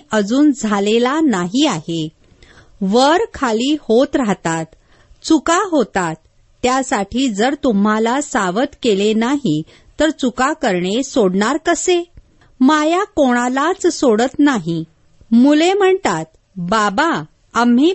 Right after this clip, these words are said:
मायेकडून हरतो, पुरुषार्थ करतो सुद्धा, तरी देखील माहीत नाही काय होते. यामध्ये इतक्या मोठ्या चुका माहीत नाही कशा होतात." समजतात देखील की यामुळे ब्राह्मण कुळामध्ये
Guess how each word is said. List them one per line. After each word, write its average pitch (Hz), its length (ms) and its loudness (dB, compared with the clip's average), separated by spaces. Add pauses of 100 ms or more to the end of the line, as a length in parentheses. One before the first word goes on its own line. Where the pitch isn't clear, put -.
मायेकडून 269 720 0 (140)
हरतो, 185 480 -4 (340)
पुरुषार्थ 359 580 0
करतो 330 560 0
सुद्धा, 185 560 -2 (260)
तरी 269 300 0
देखील 226 520 -2
माहीत 220 520 0
नाही 269 400 2 (140)
काय 240 240 -2
होते. 175 540 -4 (300)
यामध्ये 330 680 0
इतक्या 311 460 -4
मोठ्या 269 400 -2
चुका 247 460 -4
माहीत 254 460 0
नाही 339 400 2
कशा 269 420 -2
होतात." 180 400 -2 (580)
समजतात 330 640 0
देखील 247 560 -2 (140)
की 294 220 0
यामुळे 233 540 0
ब्राह्मण 214 540 -2
कुळामध्ये 214 760 0